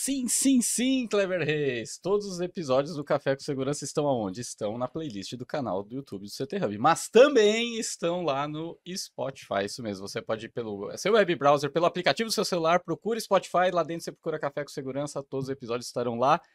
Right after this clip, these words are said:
Este episódio aqui, que é o quadrigentésimo, nonagésimo nono episódio, está lá,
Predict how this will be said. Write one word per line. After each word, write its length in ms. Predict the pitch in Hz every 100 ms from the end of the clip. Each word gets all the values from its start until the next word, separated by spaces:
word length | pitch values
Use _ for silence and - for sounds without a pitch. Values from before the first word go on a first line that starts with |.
| _ -
Este 240 | 170 202
episódio 400 | 180 165 147 139
aqui, 180 | 143 113
que 60 | 101
é 20 |
o 40 | 98
quadrigentésimo, 920 | 110 98 123 117 98 - 120 127 120
nonagésimo 680 | 120 117 95 104 123 123 127
nono 340 | 117 214 240
episódio, 580 | 214 190 143 156 160 160 _ _ _ _ _
está 380 | 127 - - 113
lá, 240 | 110 110